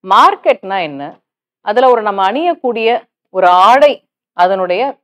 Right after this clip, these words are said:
டிராவல் ஜேர்னி என்ன அப்படிங்கறத ஒரு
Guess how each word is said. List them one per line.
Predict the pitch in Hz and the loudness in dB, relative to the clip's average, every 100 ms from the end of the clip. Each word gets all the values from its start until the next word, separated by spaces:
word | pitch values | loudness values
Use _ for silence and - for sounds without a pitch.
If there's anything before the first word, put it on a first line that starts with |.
| _ _ - | _ _ -2
டிராவல் | 180 185 202 156 _ 143 | 2 2 0 -8 _ -4
ஜேர்னி | 196 262 269 170 | 0 0 -2 -4
என்ன | 170 | -6
அப்படிங்கறத | 156 151 147 139 165 - _ _ _ - | -6 -8 -8 -4 -4 -4 _ _ _ -8
ஒரு | 196 | -6